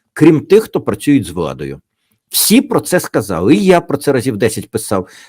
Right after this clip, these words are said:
Нам все одно треба, оскільки війна затягнулася, було треба відмовлятися самим ініціативно від тих мегапоступок, які для нас зробила Єврокомісія.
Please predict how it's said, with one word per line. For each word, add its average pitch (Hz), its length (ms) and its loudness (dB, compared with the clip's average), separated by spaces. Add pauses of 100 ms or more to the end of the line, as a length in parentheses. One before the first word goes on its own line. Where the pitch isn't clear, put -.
(100)
Нам 160 180 0
все 185 220 -2
одно 185 280 0
треба, 139 340 -2
оскільки 170 380 -2
війна 156 240 2
затягнулася, 156 580 -4
було 127 220 -4
треба 104 280 -4
відмовлятися 107 760 -4
самим 127 460 -2
ініціативно 131 680 -2 (340)
від 156 200 4
тих - 200 4
мегапоступок, 139 1160 0
які 127 220 -2
для 120 180 0
нас 131 240 -4
зробила 117 460 0
Єврокомісія. 90 840 -6